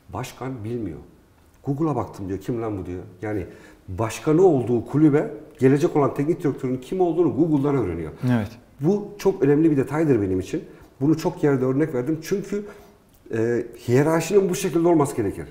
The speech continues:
Speaker 2: Doğru.
Speaker 1: Ne demek istediğimi anlıyor musun? Hiyerarşi
Speaker 2: Tabii, tabii.
Speaker 1: bu olması gerekir. Çünkü sen futbol bilirkişisi değilsin. Bazen Hansi Flick'tir. Sekiz kupayı alıp tüm dünyaya meydan okursun. Onu oradan getirmek senin bilemeyeceğin bir şeydir.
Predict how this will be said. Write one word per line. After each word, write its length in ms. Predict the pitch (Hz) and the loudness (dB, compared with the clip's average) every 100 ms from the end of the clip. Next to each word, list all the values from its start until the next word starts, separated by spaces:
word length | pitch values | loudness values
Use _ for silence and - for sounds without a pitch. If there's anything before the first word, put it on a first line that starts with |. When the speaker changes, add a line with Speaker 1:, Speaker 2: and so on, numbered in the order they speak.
| - - - | -18 -20 -6
Speaker 2:
Doğru. 220 | 113 107 107 - - _ _ - | -4 -4 -6 -12 -20 _ _ 0
Speaker 1:
Ne 100 | 127 | 2
demek 160 | 147 | 2
istediğimi 220 | 147 147 165 | 2 -2 0
anlıyor 160 | 208 | 0
musun? 200 | 147 - 143 | 0 -2 2
Hiyerarşi 280 | 151 - | 6 6
Speaker 2:
Tabii, 100 | 131 | 4
tabii. 80 | 123 180 | 4 4
Speaker 1:
bu 20 | |
olması 220 | 160 - | 4 2
gerekir. 220 | 110 95 - | -2 -4 -2
Çünkü 200 | 175 147 | -2 -2
sen 300 | - 185 214 - - - _ _ | 0 0 0 -6 -16 -20 _ _
futbol 500 | - 160 160 - 214 170 | -2 -2 0 2 4 6
bilirkişisi 560 | 190 - - - 170 | 4 2 -4 -6 4
değilsin. 340 | 165 165 - - - - - | 4 4 -2 -12 -14 -20 -10
Bazen 340 | - 143 175 185 | 0 2 4 4
Hansi 360 | - 156 151 147 | 4 4 4 -2
Flick'tir. 460 | 160 180 - 214 208 - - - _ _ _ _ _ _ | -2 -2 0 0 0 -12 -18 -20 _ _ _ _ _ _
Sekiz 440 | - 113 220 - | -6 -4 -4 -6
kupayı 260 | - 156 135 | -2 0 2
alıp 360 | 143 143 - | 2 0 0
tüm 200 | 214 202 | -2 0
dünyaya 380 | 165 165 151 151 | 4 6 6 6
meydan 240 | 151 151 | 6 6
okursun. 420 | 175 - 110 180 202 - - - _ _ _ _ _ _ - | 2 0 -4 -4 -6 -10 -20 -20 _ _ _ _ _ _ 2
Onu 180 | 135 170 | 6 8
oradan 340 | 165 170 156 | 8 8 6
getirmek 380 | 151 170 165 170 | 4 2 2 2
senin 340 | - 165 170 | 4 4 4
bilemeyeceğin 460 | 131 196 196 139 113 | 6 8 8 4 2
bir 40 | |
şeydir. 340 | - 107 90 | 0 -4 -6